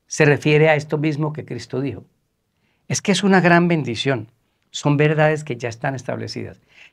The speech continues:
Que yo las quiera acomodar o que las quiera cambiar,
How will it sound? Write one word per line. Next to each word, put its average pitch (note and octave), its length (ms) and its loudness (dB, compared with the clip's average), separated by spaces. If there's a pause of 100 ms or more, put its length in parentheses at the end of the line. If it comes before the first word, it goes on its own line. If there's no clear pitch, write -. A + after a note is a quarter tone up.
Que D3+ 140 0
yo C#3+ 100 4
las F3+ 180 4
quiera G3+ 260 0
acomodar B2 560 -2
o G#2+ 80 -10
que - 80 -12
las G2+ 160 -12
quiera E3 180 0
cambiar, F3+ 380 -2